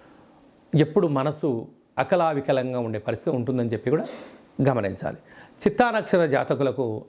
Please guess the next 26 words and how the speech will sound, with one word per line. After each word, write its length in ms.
చివరి 260
సున్న 220
కారణం 280
వలన 360
రెండు 220
వేల 140
ఇరవై 340
ఆరు 300
జనవరి 380
నుండి 420
రెండు 140
వేల 100
ఇరవై 260
ఆరు 360
ఏప్రిల్ 460
ఉగాది 280
పండగ 300
వరకు 320
కూడా 360
చివరి 200
సున్న 360
ఉన్న 220
క-, 100
అనారోగ్యము, 840
వాహన 300
ప్రమాదాలు, 640